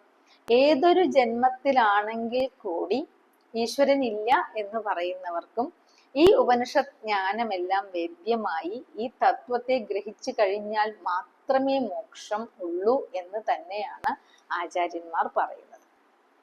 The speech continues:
പോയ ജന്മത്തിലെ പുണ്യം കൊണ്ടാണ് ഒരു പക്ഷേ നമുക്ക് ഈ തത്വം ശ്രവിക്കുവാനുള്ള ഭാഗ്യമുണ്ടായിരിക്കുന്നത്. പോയ ജന്മങ്ങളിൽ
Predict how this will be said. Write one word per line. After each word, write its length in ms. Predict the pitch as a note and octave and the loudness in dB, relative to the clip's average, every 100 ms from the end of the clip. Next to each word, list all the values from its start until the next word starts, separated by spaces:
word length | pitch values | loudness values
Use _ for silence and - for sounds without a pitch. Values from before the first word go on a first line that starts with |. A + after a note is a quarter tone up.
| _ _ _ | _ _ _
പോയ 320 | - G#3 A#3+ D#4 | 2 4 4 4
ജന്മത്തിലെ 760 | D#4 C4+ C4 C4 C4 B3 B3 B3 | 2 0 0 -2 -2 2 2 2
പുണ്യം 380 | G3 F#3+ G3+ | -2 -4 -6
കൊണ്ടാണ് 580 | G#3 G#3+ G#3 E3+ - G#3+ - _ _ _ _ _ _ _ _ _ _ - | -2 0 0 -2 -2 -4 -6 _ _ _ _ _ _ _ _ _ _ 4
ഒരു 180 | A#3 C4 | 6 6
പക്ഷേ 420 | - A#3 - A3+ | 4 0 2 0
നമുക്ക് 600 | A3+ F#3 F#3 F#3 - D4+ - - - | 0 -4 -4 -2 4 4 2 -10 -6
ഈ 440 | G#3+ B3+ F#4 - - _ _ _ G#3 | 0 2 2 0 -16 _ _ _ 0
തത്വം 380 | G3 - B3+ D4+ | 0 2 2 2
ശ്രവിക്കുവാനുള്ള 1040 | - G#3+ G#3 G#3 A#3+ A#3 A3 G#3+ G#3+ C#4 - | 0 0 -2 -4 0 2 2 0 2 2 4
ഭാഗ്യമുണ്ടായിരിക്കുന്നത്. 1500 | G#3 G#3 G3 B3+ C4+ C#4 C#4 C#4 C#4 C4 A#3+ B3+ A#3+ A#3 A#3+ A#3+ _ _ _ _ - | 4 4 2 0 2 4 8 8 6 0 -6 -2 2 4 2 0 _ _ _ _ -2
പോയ 240 | F3+ G#3 | 2 4
ജന്മങ്ങളിൽ 840 | A#3 B3 A#3 B3 A#3+ B3+ C4+ C#4 | 4 0 0 -4 -4 2 2 2